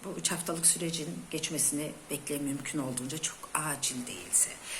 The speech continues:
Ya da yeni bir işe mi başlayacaksınız? Ya da, e, ek gelir getirecek bir, e, olaya mı başlayacaksınız? Ya da yeteneklerinizi geliştiren, geliştirecek kurslara mı başlayacaksınız?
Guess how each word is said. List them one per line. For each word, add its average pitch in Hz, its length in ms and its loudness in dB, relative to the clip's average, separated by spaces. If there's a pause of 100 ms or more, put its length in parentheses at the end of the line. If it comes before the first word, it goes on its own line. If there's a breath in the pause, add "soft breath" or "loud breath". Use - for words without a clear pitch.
(160 loud breath)
Ya 202 100 4
da 220 40 8
yeni 220 240 8
bir 196 100 4
işe 190 240 6
mi 202 80 4
başlayacaksınız? - 840 2 (420 loud breath)
Ya 202 120 8
da, 240 180 10 (160)
e, 185 100 6
ek 180 340 6
gelir 214 260 10
getirecek 202 640 4
bir, 170 180 6
e, 156 800 -2 (500)
olaya 175 360 6
mı 165 180 4 (560 loud breath)
başlayacaksınız? 165 1000 2 (960 loud breath)
Ya 277 160 12
da 294 40 12
yeteneklerinizi 254 880 12
geliştiren, 233 680 12 (220)
geliştirecek 202 580 8
kurslara 180 400 8
mı 196 100 4
başlayacaksınız? 156 1040 4